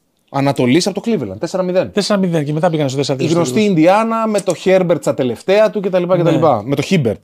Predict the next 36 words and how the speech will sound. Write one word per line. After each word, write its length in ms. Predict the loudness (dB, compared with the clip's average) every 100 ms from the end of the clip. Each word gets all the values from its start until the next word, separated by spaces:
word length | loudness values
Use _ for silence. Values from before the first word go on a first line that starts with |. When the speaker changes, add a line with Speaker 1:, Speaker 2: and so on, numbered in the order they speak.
| -8
Speaker 2:
Με 60 |
το 100 | -6 -2
Hibbert, 80 | -2
Speaker 1:
Με 120 | 0
το 60 | 2
Speaker 2:
το 80 | 2
Speaker 1:
Hibbert 60 |
στα 80 | 2
Speaker 2:
Hibbert. 40 | 2
Speaker 1:
τελευταία 400 | 0 2 4 4
Speaker 2:
Ο, 40 |
Speaker 1:
του. 240 | 2 0 -2 -10 -8 -2
Speaker 2:
ο 60 | 2
Speaker 1:
George 220 | 4 4
Speaker 2:
Granger. 220 | 4 2 2
Speaker 1:
Hill. 560 | 4 6 6 6 2 0
Speaker 2:
Ο 80 | 0
Granger 240 | 2 2
ήταν 140 | 2 0
ακόμα 180 | 0 0 -2
ο 40 |
Granger 240 | -4 -4
εκεί. 180 | -8 -8
Speaker 1:
Πιστεύω 340 | -6 -4 -2 -2
ότι 120 | -2
ήταν, 180 | 0 2
αλλά 160 | 4
Speaker 2:
Ναι. 60 | 4
Speaker 1:
είχε 100 | 2
αρχίσει 180 | -2 -2
να 80 | 0
τραυματίζεται 460 | 0 0 0 0
και 80 | -2
ο 40 |
Speaker 2:
Ναι. 240 | 0 0 0
Speaker 1:
Granger. 200 | 0